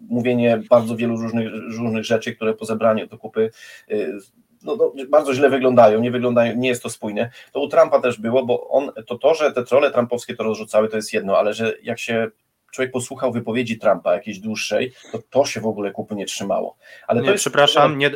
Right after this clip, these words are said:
Speaker 2: nie, nie da się posłuchać dłuższej wypowiedzi Trumpa, to jest fizycznie niemożliwe. Powyżej dwóch minut po prostu twój mózg odmawia współpracy.
Speaker 1: Wytrzymałem, pewnie będę parę lat krócej przez to żył, ale dałem radę. Tylko wiesz, ja, potem do mnie dotarło, że to jest wszystko pod media społecznościowe robione, bo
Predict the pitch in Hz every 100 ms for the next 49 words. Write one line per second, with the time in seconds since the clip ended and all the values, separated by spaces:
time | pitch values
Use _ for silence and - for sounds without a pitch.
0 | 139 147 143 143 127 - 120 117 120 113
1 | 104 113 - 110 110 107 101 104 - 107
2 | 107 107 107 101 - 110 120 - 120 113
3 | 110 110 107 107 120 117 120 113 117 -
4 | 117 117 - 117 117 - 120 - 113 113
5 | - 110 107 101 95 - 98 104 98 110
6 | - _ 104 _ 101 120 123 139 131 117
7 | 127 143 143 127 123 120 120 123 123 120
8 | 117 - 123 120 117 120 120 113 110 147
9 | 120 127 120 107 131 123 107 95 135 -
10 | _ - - _ - 269 - 175 165 -
11 | 135 - - _ 160 165 160 156 147 143
12 | 127 151 160 147 156 147 - 147 - -
13 | 160 170 117 110 113 110 113 - 107 104
14 | 101 98 95 120 131